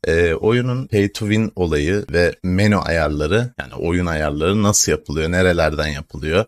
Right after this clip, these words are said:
bunları göstereceğim. Şimdi öncelikle oyunu, yani öğretici modunu bitirdikten sonra böyle bir, e, bir oyuna giriyorsunuz. Orada kısaca savaşıyorsunuz ve sonra önünüze böyle bir ana menü geliyor.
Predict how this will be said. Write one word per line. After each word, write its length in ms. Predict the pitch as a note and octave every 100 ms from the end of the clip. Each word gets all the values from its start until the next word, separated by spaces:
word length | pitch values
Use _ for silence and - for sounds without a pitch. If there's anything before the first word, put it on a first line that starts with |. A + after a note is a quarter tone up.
| -
bunları 380 | A2+ G2+ F2+ A2+
göstereceğim. 800 | G#2 F#2+ - F#2+ D#2 E2 B2 - -
Şimdi 280 | - A2
öncelikle 720 | G2 C#3 B2+ G2+ F#2 - C3+ C3
oyunu, 440 | - G#2+ A2 B2 B2+ -
yani 280 | F2+ E2+ F2
öğretici 580 | G2+ A2 G#2+ - A2
modunu 420 | G#2+ G#2 E2+ F2 F#2
bitirdikten 640 | - G2+ G2+ - A2+ G#2+
sonra 560 | - D#2 C#2+ E2 B2+ -
böyle 280 | A2+ D#2+ D2+
bir, 160 | A2 A#2+ A#2 -
e, 260 | E2 D#2+ E2
bir 80 | G#2
oyuna 340 | G2 F#2+ F#2+
giriyorsunuz. 840 | E2+ D2+ D#2 - - B2 - - _ -
Orada 500 | G2+ G2 F2+ F#2 - - -
kısaca 460 | - - F2 E2+
savaşıyorsunuz 1120 | E2 - A#2+ B2 B2+ B2+ B2 B2 B2 C3+ - -
ve 300 | A#2 A2+ -
sonra 580 | - A2 E2 E2+ A#2+ - -
önünüze 640 | F2+ A2 F#2 D#2 G#2+ G#2
böyle 260 | F2+ F2
bir 240 | G2+ - F#2+
ana 160 | G2
menü 220 | F#2+ E2+ D2+
geliyor. 480 | - - D#2+ A#2